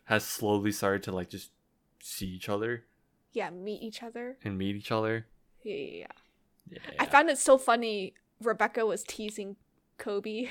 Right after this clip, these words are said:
Speaker 2: <laughs> a little bit 'cause he saw, like, the newspaper, um, of Luffy. He goes, "Lu-, Luffy?" <laughs>
Speaker 1: Oh, well, 'cause Rebecca still calls him, uh, the nickname in
Speaker 2: Lucy.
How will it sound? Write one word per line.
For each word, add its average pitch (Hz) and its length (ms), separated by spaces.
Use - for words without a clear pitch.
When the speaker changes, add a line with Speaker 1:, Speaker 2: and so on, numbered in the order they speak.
Speaker 2:
<laughs> - 300
a 254 80
little 226 280
bit 240 340
'cause 302 140
he 262 120
saw, 240 380
like, 240 200
the 220 60
newspaper, 220 800
um, 202 260
of 202 180
Luffy. 214 440
He 254 100
goes, 233 320
"Lu-, 226 160
Luffy?" 339 840
<laughs> - 100
Speaker 1:
Oh, 151 220
well, 151 100
'cause 147 200
Rebecca 139 440
still 180 240
calls 143 520
him, 123 560
uh, 110 720
the 110 100
nickname 98 680
in 95 420
Speaker 2:
Lucy. 262 580